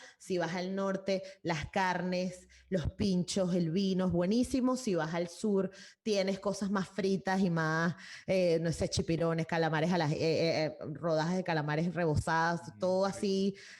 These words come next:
Speaker 1: pescaditos fritos, o sea, eso está divino. Y luego en Cataluña tienes los calçots, tienes, em, tienes los arroces en Valencia, o sea, en España to-, o sea, todo, todo está bu-, bueno, todo.
Speaker 2: O sea, son
Speaker 1: Y
Speaker 2: cinco
Speaker 1: yo
Speaker 2: años, pero,
Speaker 1: soy
Speaker 2: pero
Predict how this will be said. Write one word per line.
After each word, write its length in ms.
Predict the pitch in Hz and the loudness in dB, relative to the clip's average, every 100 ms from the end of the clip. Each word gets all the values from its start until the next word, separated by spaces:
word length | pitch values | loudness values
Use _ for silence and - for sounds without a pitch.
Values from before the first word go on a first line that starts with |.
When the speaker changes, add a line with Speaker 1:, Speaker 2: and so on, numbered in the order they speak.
| _ - - | _ -18 -6
Speaker 1:
pescaditos 640 | 190 - 165 165 160 180 | -6 -2 0 0 -2 -6
fritos, 460 | - 185 180 175 165 | -4 -2 -2 -2 -4
o 40 | - | -4
sea, 80 | - | -4
eso 200 | 180 185 | -4 -4
está 180 | - 180 | -2 2
divino. 420 | 185 254 277 277 | 2 2 0 -2
Y 80 | 208 | 0
luego 240 | 180 170 196 | 0 2 0
en 80 | |
Cataluña 680 | 202 196 160 196 233 233 233 | 0 -2 -2 0 0 0 -2
tienes 220 | 202 165 | -2 -4
los 120 | 185 - | -4 -4
calçots, 640 | 156 - 214 220 - - | -6 -4 -2 0 -2 -4
tienes, 480 | - 165 170 180 - - - - - | -2 0 2 0 -4 -16 -20 -16 0
em, 720 | 190 180 170 165 156 156 151 - _ - | 2 4 2 -2 -4 -6 -8 -14 _ -4
tienes 240 | 180 175 | -2 0
los 140 | 208 170 | 0 0
arroces 540 | - 220 254 247 220 | 0 0 0 0 2
en 120 | 185 | 2
Valencia, 480 | 160 165 226 247 247 | 2 2 2 0 -2
o 40 | |
sea, 140 | 220 214 | -4 -2
en 140 | 214 208 | 0 0
España 400 | 180 214 233 254 - _ _ | 0 0 0 -2 -8 _ _
to-, 260 | 285 262 - | 0 0 -6
o 40 | |
sea, 140 | - - _ _ | -12 -14 _ _
todo, 440 | 254 247 240 311 - - _ | 0 0 0 -2 -4 -16 _
todo 420 | 226 208 226 240 | 0 2 0 -2
está 420 | 160 - - 160 - | -6 -6 -6 -6 -6
bu-, 520 | 160 151 156 160 160 165 _ - | -4 0 0 0 -2 -8 _ -4
bueno, 300 | 139 - - _ _ _ | -4 -4 -12 _ _ _
todo. 140 | 190 127 | -2 0
Speaker 2:
O 20 | |
sea, 260 | 143 131 - | 0 -4 -6
son 100 | 117 | -2
Speaker 1:
Y 60 | 262 | 0
Speaker 2:
cinco 120 | 226 | 4
Speaker 1:
yo 100 | 262 | 4
Speaker 2:
años, 180 | 269 190 | 2 -2
pero, 180 | 196 185 | -2 -2
Speaker 1:
soy 260 | 151 | 0
Speaker 2:
pero 20 | 160 | 2